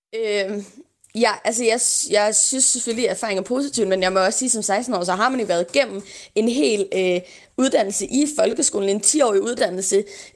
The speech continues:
øh, som blandt andet har baseret sig på et demokrati og medborgerskab. Så jeg synes, øh, så kan det godt være, at, øh,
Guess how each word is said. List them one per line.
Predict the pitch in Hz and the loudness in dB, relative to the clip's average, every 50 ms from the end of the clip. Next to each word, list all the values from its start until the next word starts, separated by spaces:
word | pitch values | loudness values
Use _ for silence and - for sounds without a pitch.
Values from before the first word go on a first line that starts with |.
| - | 0
øh, | 208 202 | 0 0
som | 202 - 226 202 | 0 0 -2 0
blandt | 202 202 190 | 0 0 2
andet | 185 202 220 269 294 | 2 0 0 0 -2
har | 233 | -2
baseret | - - 208 - - 202 185 180 | -2 -2 0 0 2 2 2 0
sig | 202 190 | 0 -2
på | - 247 | 0 0
et | 233 - - | 0 0 -2
demokrati | 202 196 - 214 202 - 240 | -6 -8 -6 -4 -4 -2 -2
og | 202 208 | 0 0
medborgerskab. | 208 196 220 220 - 92 - - - - - - - - - - - - - | 0 0 0 0 -2 -2 -2 -2 -4 -4 -6 -8 -8 -10 -12 -14 -14 -6 0
Så | - - 214 | 2 4 4
jeg | 208 202 202 214 | 4 4 4 4
synes, | - - 262 262 262 - - - - | 2 2 2 2 2 2 0 2 2
øh, | 220 208 202 202 | 2 4 4 4
så | 208 - 262 | 2 0 0
kan | 277 240 | 0 -2
det | 226 226 | 0 2
godt | 226 233 - - | 0 0 0 0
være, | - 254 214 233 269 151 - - | 0 2 2 2 0 -2 -2 0
at, | 190 190 190 - - | -2 -2 -2 -2 -2
øh, | 202 196 190 | -2 -2 -2